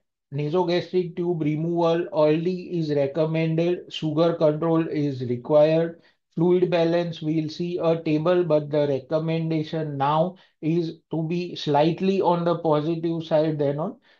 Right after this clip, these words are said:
negative side. Urinary catheters, we all know, should be removed early. Ileus prevention, we have a separate table for postoperative analgesia as well, but what we do is we avoid using N saids. You start with paracetamol, you can use epidural, you can use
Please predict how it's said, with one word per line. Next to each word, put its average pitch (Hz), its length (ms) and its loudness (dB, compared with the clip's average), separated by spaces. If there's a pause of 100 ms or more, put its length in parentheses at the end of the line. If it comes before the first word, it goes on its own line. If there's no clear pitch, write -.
(100)
negative 131 640 0
side. 101 220 -12 (420)
Urinary 180 540 2
catheters, 170 680 2
we 160 180 -2
all 147 200 2
know, 160 280 -4
should 139 240 -6
be 139 160 0 (120)
removed 135 320 -2
early. 151 540 0 (340)
Ileus 160 440 2
prevention, 160 680 -2
we 147 120 -2
have 143 160 2
a 143 120 2
separate 147 560 -2
table 147 420 2
for 135 240 -2
postoperative 139 840 0
analgesia 147 800 0
as 131 80 -4
well, 143 340 0
but 147 320 -2 (400)
what 147 240 0
we 170 180 -2
do 160 220 0
is 165 240 -2
we 151 160 -2
avoid 147 400 0
using 156 400 -2
N 135 240 -6
saids. 151 400 -2
You 139 140 0
start 143 360 2
with 156 200 -2
paracetamol, 143 920 0
you 131 120 -2
can 135 200 -2
use 139 160 -2
epidural, 147 800 0
you 131 120 -4
can 131 220 -4
use 160 220 -2